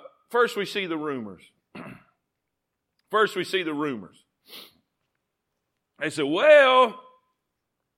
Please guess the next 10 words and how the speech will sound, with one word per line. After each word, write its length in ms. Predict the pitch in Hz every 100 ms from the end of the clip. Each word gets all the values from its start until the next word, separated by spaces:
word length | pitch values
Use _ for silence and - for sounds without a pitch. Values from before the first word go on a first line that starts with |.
| _ _ _ -
that's 220 | 202 214
great. 440 | 214 302 269 233
That's 180 | 208 226
wonderful. 520 | 262 311 262 220 220 160
Man, 200 | 208 226
we're 120 | 240
glad 360 | 226 254 269 233
for 100 | 233
those 320 | 247 240 170
saved. 420 | 262 285 247